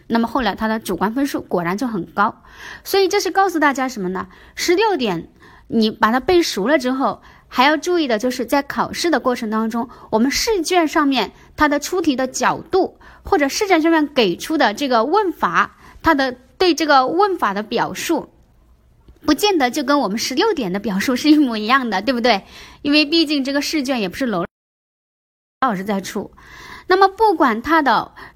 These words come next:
这个问法，它的角度是怎样的，你都要灵活的去对应，去想一想，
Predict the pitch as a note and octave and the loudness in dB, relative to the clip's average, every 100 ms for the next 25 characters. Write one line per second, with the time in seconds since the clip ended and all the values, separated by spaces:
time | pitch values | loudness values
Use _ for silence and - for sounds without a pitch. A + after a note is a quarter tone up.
0 | - C4+ B3 G#3+ - - G4+ G4+ E4 G3 | -4 2 4 4 0 2 2 2 2 0
1 | - C4+ B3+ B3+ F#3+ G3 D4 C#4+ A#3+ F3 | 2 -2 -2 0 -2 0 -4 -4 -4 -2
2 | A#3 C#4+ A3 F3+ - - - A#3 B3+ E4+ | 0 0 0 -4 -6 -20 -6 0 4 4
3 | D#4 A3 G3 D#4 - G#3 A3 - - - | 4 0 0 0 0 -2 0 -2 -4 -18
4 | - D#4 D4 F4+ F4+ G4+ - - - D#4+ | -6 -4 2 2 4 0 -4 -6 -2 0
5 | G#3 F3 D4 A#3 - | -2 -2 -2 -2 -8